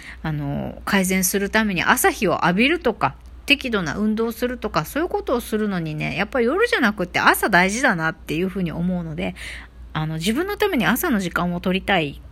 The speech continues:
というのもあって、早朝のアルバイトはね、もうそろそろやめようかなと思っています。まあ、このアルバイトを辞めるからこそ、えー、今また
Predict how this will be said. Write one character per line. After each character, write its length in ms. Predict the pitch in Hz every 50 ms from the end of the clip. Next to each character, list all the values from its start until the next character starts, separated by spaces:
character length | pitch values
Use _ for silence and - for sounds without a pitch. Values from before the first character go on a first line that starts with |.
| - - - - - - - - - - - -
と 140 | - 226 214
い 160 | 208 196 202
う 100 | 208 214
の 120 | 202 180 147
も 200 | 139 - - -
あ 40 | 220
っ 60 | -
て、 260 | - - - 170 170
早 180 | - - 190 185
朝 160 | 185 202 196
の 140 | 185 175 180
ア 60 | 196
ル 100 | 202 208
バ 160 | 214 214 214
イ 60 | 214
ト 100 | 214 -
は 80 | 131 110
ね、 120 | 127 135
も 160 | - 190 190
う 40 | 196
そ 120 | - - 190
ろ 120 | 185 180
そ 100 | - 143
ろ 140 | 139 - - - - - - - -
や 80 | 175 165
め 80 | 165
よ 60 | 165 160
う 20 |
か 120 | - 131
な 200 | 135 151 156 151
と 220 | - - - 117 - - - - - - - - - -
思 140 | 160 160 160
っ 40 | 160
て 140 | - - 143
い 80 | 131
ま 160 | 127 127 131 135
す。 140 | - - - - -
ま 200 | - 220 208 185
あ、 60 | - - - - - -
こ 100 | - 339
の 140 | 359 370 381
ア 60 | 392
ル 80 | 403
バ 140 | 392 403 415
イ 60 | 415
ト 120 | 403 - 208
を 60 | 185
辞 120 | 175 180
め 140 | 190 214 262
る 120 | 294 320 311
か 160 | - - 330
ら 120 | 339 294
こ 160 | - - 269
そ、 200 | 269 - 170 - - - - - - - - - - - - - - - - - - - - -
え 160 | - 165 151 143
ー、 120 | 143 - -
今 180 | 208 175 151
ま 140 | 139 147 143
た 220 | - - 143 -